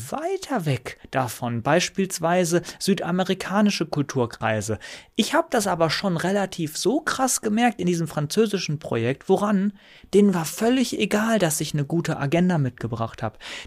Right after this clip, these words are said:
Denen war völlig egal, dass ich mit meinem Flipchart-Köfferchen angereist war und alles so schön niedergeschrieben hatte und schon Boxen und Stifte und alles. Ich meine, die Leute, die mich kennen, wissen, dass ich bin so ein richtig kleiner Nerd, was Facilitation angeht. Ich hab alles dabei, meine bunten Zettel und so. Du, Le-,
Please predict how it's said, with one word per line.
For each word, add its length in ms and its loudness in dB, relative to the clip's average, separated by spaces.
Denen 160 8
war 120 6
völlig 360 8
egal, 300 8
dass 160 8
ich 80 -4
mit 100 -8
meinem 160 2
Flipchart-Köfferchen 880 2
angereist 540 2
war 80 6
und 100 4
alles 240 6
so 60 -2
schön 200 4
niedergeschrieben 680 8
hatte 180 0
und 140 -4
schon 160 2
Boxen 340 0
und 200 -6
Stifte 540 2
und 180 0
alles. 240 6
Ich 80 -2
meine, 140 2
die 40 6
Leute, 160 6
die 100 2
mich 140 2
kennen, 240 2
wissen, 220 2
dass 140 0
ich 80 -14
bin 140 2
so 80 0
ein 80 0
richtig 300 0
kleiner 280 2
Nerd, 380 4
was 160 4
Facilitation 680 2
angeht. 260 2
Ich 60 -2
hab 200 0
alles 180 6
dabei, 360 8
meine 200 6
bunten 400 -2
Zettel 300 2
und 160 0
so. 320 6
Du, 160 4
Le-, 320 8